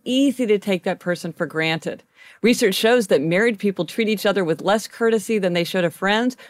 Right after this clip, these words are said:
or even strangers. Jamie is the love of my life. I want to treat him that way. And so often, really, I don't. But I try. It makes me happy to remember a time when, from observing us,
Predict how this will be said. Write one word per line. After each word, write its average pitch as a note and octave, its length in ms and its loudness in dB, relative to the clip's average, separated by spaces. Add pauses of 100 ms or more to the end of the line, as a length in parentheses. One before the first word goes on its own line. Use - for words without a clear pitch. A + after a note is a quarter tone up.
(100)
or D3+ 220 -2
even A3+ 260 0
strangers. - 880 -6 (760)
Jamie C4+ 540 2
is G3 220 0
the G#3+ 140 0
love A3+ 380 2
of A#3+ 100 -2
my A#3+ 220 2
life. A#3 580 2 (300)
I A3 80 0
want A#3+ 240 0
to B3 40 0
treat C4 300 -2
him B3 160 0
that F3 200 0
way. C3 280 -2 (280)
And F#3+ 120 -2
so C4 320 4
often, G#3 480 0 (240)
really, G#3+ 500 4
I F#3 200 -2
don't. - 460 -8 (600)
But D4 100 0
I D4 140 4
try. - 600 -6 (680)
It C#4+ 120 4
makes D4+ 280 0
me C4 100 4
happy G#3 360 0
to G3 100 0
remember F3 400 0
a E3+ 40 0
time E3+ 460 -6
when, E3 240 -2
from G3 220 -2
observing G#3 500 2
us, C3+ 300 0